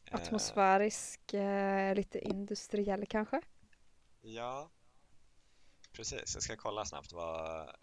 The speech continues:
Speaker 1: eh, vad, eh, Andreas kallar sin musik. Eh,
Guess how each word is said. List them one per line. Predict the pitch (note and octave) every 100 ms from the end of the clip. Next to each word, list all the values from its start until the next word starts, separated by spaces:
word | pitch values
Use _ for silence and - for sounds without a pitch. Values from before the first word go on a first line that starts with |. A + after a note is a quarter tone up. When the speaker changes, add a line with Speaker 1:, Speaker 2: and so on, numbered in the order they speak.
| - -
Speaker 1:
eh, | E2+ D#2 D#2 - - - -
vad, | F2+ E2+ D#2+ D#2+ F2
eh, | E2 D#2+ D#2+ - - -
Andreas | F#2 F2 E2+ E2+ -
kallar | - F2+ G#2+
sin | - -
musik. | F2+ - - - - - - - - - -
Eh, | - - - -